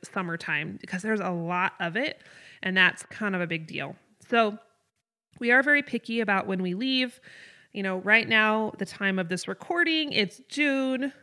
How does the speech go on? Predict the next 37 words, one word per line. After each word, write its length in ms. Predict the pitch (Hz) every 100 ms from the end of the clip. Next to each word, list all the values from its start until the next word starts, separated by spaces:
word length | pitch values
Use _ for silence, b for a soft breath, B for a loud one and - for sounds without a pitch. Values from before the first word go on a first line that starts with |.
| _
which 240 | 190 180
is 220 | 190 185 185
the 100 | 233
month 260 | 254 269
for 160 | - 302
weddings. 520 | 254 226 226 226 226
So 100 | 214
my 160 | 190 180
sister's 460 | 202 190 226 226
getting 240 | 226 220 214
married 440 | 202 196 196 202 B B B B
in 120 | 202
a 60 |
week, 420 | 190 196 185 - - _
uh, 220 | 196 180 180
or 140 | 190
two. 540 | 185 - 190 180 180 -
And 280 | 190 180 175
so 180 | 202
we 100 | 196
can't 320 | 202 - 254 -
really 260 | 247 294
avoid 600 | 254 233 330 285 180 175 - b b b b b b - -
leaving 480 | 240 233 214 208 175
right 240 | 196 185
now, 320 | 180 175 269 370 B B B B
but 300 | 190 220 -
there's 180 | 226 247
a 60 | 277
lot 300 | 233 220 196
going 220 | 202 190
on, 300 | 190 160 170
right? 220 | 180 170
The 80 | 190
garden's 440 | 190 196 208 208
coming 380 | - - 202 190
up. 240 | 185 185